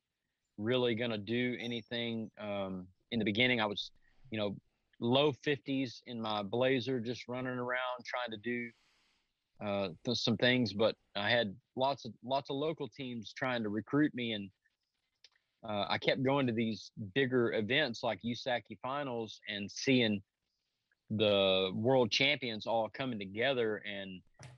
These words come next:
uh, basically back then, uh, I looked up to Team thirty-three and some guys from,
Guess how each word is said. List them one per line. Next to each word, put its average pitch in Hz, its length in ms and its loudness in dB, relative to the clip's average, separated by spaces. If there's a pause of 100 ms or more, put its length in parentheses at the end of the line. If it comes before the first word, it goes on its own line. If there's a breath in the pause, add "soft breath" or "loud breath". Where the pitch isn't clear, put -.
(420)
uh, 101 200 0
basically 123 800 2
back 120 300 4
then, 131 440 2 (100)
uh, 98 380 -6 (320)
I 110 80 2
looked 120 280 4
up 135 200 2
to 104 300 4
Team 117 320 -2
thirty-three 123 640 4
and 95 160 -4 (680)
some 101 540 -4
guys 117 340 4
from, 101 320 -2